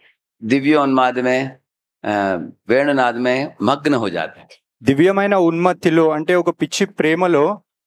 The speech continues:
Speaker 2: ఆ, బ్రజ ఔషధం అని చెప్తారన్నమాట. అంటే, ఆ, బ్రజవాసంలో ఉన్న గోవులు గాని, ఆ, జింకలు గాని, చిలుకలు గాని, చెట్లు గాని, ప్రతి ఒక్కటి కూడా ఆ వేణునాదానికి ఆకర్షింపబడి ఆనందిస్తాయి.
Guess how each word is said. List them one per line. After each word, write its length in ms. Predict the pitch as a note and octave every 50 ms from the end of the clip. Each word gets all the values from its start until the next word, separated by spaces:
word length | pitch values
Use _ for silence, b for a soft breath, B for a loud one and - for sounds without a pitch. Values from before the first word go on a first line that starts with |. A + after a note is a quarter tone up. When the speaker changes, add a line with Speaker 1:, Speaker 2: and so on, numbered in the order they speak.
| _ _ _ -
Speaker 2:
ఆ, 100 | D3 D3
బ్రజ 300 | C#3 A#2 B2+ C#3 C#3 D#3+
ఔషధం 580 | F3+ F3+ F#3 F#3 - F#3 E3+ F3 E3+ F3 F3 F3
అని 120 | E3+ E3+
చెప్తారన్నమాట. 600 | E3+ E3+ C#3+ - - D3+ C#3 C#3 C#3 C3+ C3 -
అంటే, 520 | C3+ C#3 C#3 C#3+ E3+ F3+ F#3+ F#3+ G3 G3+ - -
ఆ, 240 | D3+ D3 C#3+ C#3+ - - - -
బ్రజవాసంలో 800 | - C3+ C#3+ C#3 F3 F3+ F3 F3 F3+ - F#3+ F3 F3+ F3+ F3+ F3
ఉన్న 340 | E3+ E3 E3+ F3 E3+ E3+ E3 C3+ C#3
గోవులు 300 | D3 D#3 D#3+ F3 E3+ E3+
గాని, 520 | D#3+ E3 D#3+ D#3+ D#3+ D#3+ D#3+ D#3 E3 D#3 D#3+ b b b b b b _ -
ఆ, 420 | C#3 C#3 C#3+ C#3+ C#3+ C#3+ C#3+ C#3+ C#3 B2
జింకలు 440 | A2+ B2+ D3 D#3+ D3+ F3 E3 E3+
గాని, 480 | E3 D#3+ D#3+ D#3 D#3 D#3+ D#3 D#3 D#3 D#3
చిలుకలు 480 | C#3 - - E3 D#3 D#3 F3 E3+ E3+ E3
గాని, 460 | D#3+ D#3 D#3 D#3 D#3 D3+ D#3 D#3 D3+
చెట్లు 460 | C#3+ - _ - D#3+ C#3+ - E3 E3+
గాని, 300 | E3 E3 D#3+ D#3 D#3+ D#3+
ప్రతి 300 | D3 - D#3 D3 - F3
ఒక్కటి 280 | F3 E3+ E3+ F3 E3 E3
కూడా 200 | E3 E3+ F3 F3
ఆ 140 | F3 E3+ D#3+
వేణునాదానికి 760 | C#3 C#3+ D3 D3+ E3 E3 D#3+ D#3+ D#3 D#3+ D#3 D#3 D#3+ D#3 F3+
ఆకర్షింపబడి 720 | D3+ C#3 C#3 D#3 D3 B2+ - D#3 D3 D3+ C#3 C#3+ D3+ D3+
ఆనందిస్తాయి. 800 | D3 C#3 C#3 C#3 C#3 C#3 C3+ B2+ - - - A#2+ A2 G#2 G#2 -